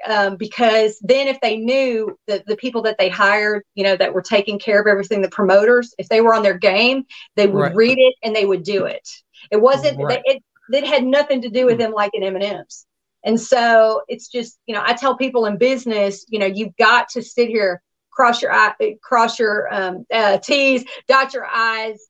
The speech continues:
Speaker 1: and, you know, you have to have a plan. And I have a, I have a backup to a backup. And I tell all my girlfriends too. I'm like, "If you're dating somebody, you're married, have a backup to that backup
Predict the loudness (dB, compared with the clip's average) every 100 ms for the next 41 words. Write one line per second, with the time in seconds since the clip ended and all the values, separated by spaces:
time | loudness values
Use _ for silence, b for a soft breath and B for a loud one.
0 | _ -12 -8 -8 -10 -14 -20 _ -10 -10
1 | -8 -4 -4 -6 -6 -8 -8 -10 -8 -6
2 | -8 -12 -18 _ -4 -2 0 2 2 0
3 | -4 0 0 2 2 0 2 2 2 0
4 | -2 -4 -6 -4 -6 -6 -10 -14 -16 _
5 | _ -4 0 0 0 -2 0 -2 -2 -4
6 | -6 -8 -14 -10 -8 -8 -12 _ _ _
7 | _ -6 -2 -2 -4 -6 -4 4 4 2
8 | -4 -2 0 0 -2 0 2 2 2 0
9 | 2 2 2 2 2 2 -6 -8 -8 -4
10 | -2 -2 -2 -6 -8